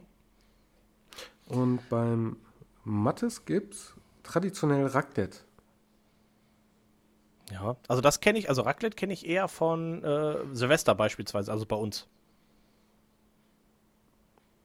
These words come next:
Speaker 1: Das stimmt. Ähm, ist bei mir das Gleiche. Und Annette, ähm, <laughs> Annette, wie gesagt, meine Frau, kommt aus dem Osten. Bei denen war es übrigens, ähm, genau andersrum. Die,
Speaker 2: Mhm.
Speaker 1: also bei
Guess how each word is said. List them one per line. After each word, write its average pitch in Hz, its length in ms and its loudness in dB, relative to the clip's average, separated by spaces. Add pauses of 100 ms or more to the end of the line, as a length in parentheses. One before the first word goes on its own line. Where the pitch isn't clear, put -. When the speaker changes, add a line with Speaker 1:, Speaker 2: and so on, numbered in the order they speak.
(600)
Speaker 1:
Das 185 120 4
stimmt. 147 360 0 (180)
Ähm, 151 540 4
ist - 120 -8
bei 160 80 6
mir 151 140 6
das 151 140 0
Gleiche. 170 320 2
Und 175 120 0
Annette, 147 440 0
ähm, 165 240 4 (180)
<laughs> 101 260 -4 (460)
Annette, 131 360 2
wie 131 40 -6
gesagt, 131 280 0
meine 120 140 2
Frau, 135 260 2
kommt 135 260 -2
aus 123 100 0
dem 120 100 0
Osten. 190 540 -4
Bei 127 100 6
denen 156 360 2
war 143 200 8
es 151 140 0
übrigens, 139 640 0
ähm, 123 400 0 (140)
genau 139 240 6
andersrum. 165 600 2 (560)
Die, 143 420 0
Speaker 2:
Mhm. 107 200 -8 (340)
Speaker 1:
also 147 140 2
bei 156 140 10